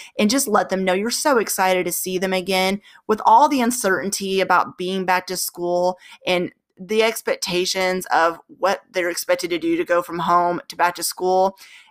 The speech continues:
S E L is gonna be so important. Connecting with these kiddos emotionally, really letting them know that you're there for them and you're excited to see them, but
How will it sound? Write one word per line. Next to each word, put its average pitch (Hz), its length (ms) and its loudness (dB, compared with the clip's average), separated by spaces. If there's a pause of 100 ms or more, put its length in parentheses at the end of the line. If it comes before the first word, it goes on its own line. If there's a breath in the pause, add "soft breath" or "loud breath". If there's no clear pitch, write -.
(200)
S 240 240 2
E 190 160 0
L 180 160 6
is 180 100 2
gonna 180 200 -6
be 175 100 -10
so 180 300 -2
important. 175 460 -4
Connecting 226 440 -2
with 220 120 -2
these 196 220 -6
kiddos 185 380 -2
emotionally, 175 840 -2 (280 loud breath)
really 240 540 2
letting 185 320 2
them 175 120 -2
know 165 140 0
that 165 180 -2
you're 165 160 -4
there 156 240 2
for 175 160 -6
them 180 220 -2
and 175 100 -4
you're 170 160 2
excited 180 540 0
to 170 80 -2
see 165 280 -4
them, 190 400 2 (260 loud breath)
but - 100 -8